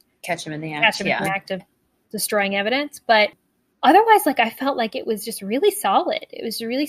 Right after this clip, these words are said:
Speaker 1: Yeah.
Speaker 2: solid, and it was, like, really pleasant to read. Like,
Speaker 1: Yeah.
Speaker 2: all the, the writing, it was really interesting to read how Nancy was. I felt like we got a lot, a,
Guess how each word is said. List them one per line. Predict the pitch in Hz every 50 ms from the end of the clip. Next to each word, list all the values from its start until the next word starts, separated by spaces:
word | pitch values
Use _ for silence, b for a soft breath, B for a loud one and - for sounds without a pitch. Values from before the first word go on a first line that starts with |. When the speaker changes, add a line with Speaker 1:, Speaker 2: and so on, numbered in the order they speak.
| 294 -
Speaker 1:
Yeah. | - 156 214
Speaker 2:
solid, | 233 233 226 226 220 214 - _ _ _ -
and | 240 247 269
it | 277
was, | 269 262 220 - - - 269 277
like, | 240 240 226 214 - 220 190 -
really | 240 294 320 349 330
pleasant | 330 - - 233 208 202 202 196 185 - - - - - - - _ -
to | - - -
read. | - - - - - - - _ _ b b b b b b b -
Like, | 190 185 175
Speaker 1:
Yeah. | - - - - _ -
Speaker 2:
all | 185 185 196 190
the, | 185 185 190 190 - - 180
the | - 196
writing, | 185 190 185 185 185 185 180 180
it | 180
was | - 190 -
really | 196 202 202 196 -
interesting | 190 185 - - - - - 180 180 175 170 - - -
to | - 175 175 170 170 170 175 175 180 _
read | - 220 214 208 214 196 208 _
how | - 208 214 214 208 208 208 202 202 214 _ _ -
Nancy | 214 208 208 214 214 208 - 233 214
was. | 190 196 220 277 262 196 185 180 196
I | 190
felt | - 226 -
like | - 196 190
we | 208 190
got | 208 202 190
a | 196
lot, | 190 196 202 190 185 - - -
a, | 208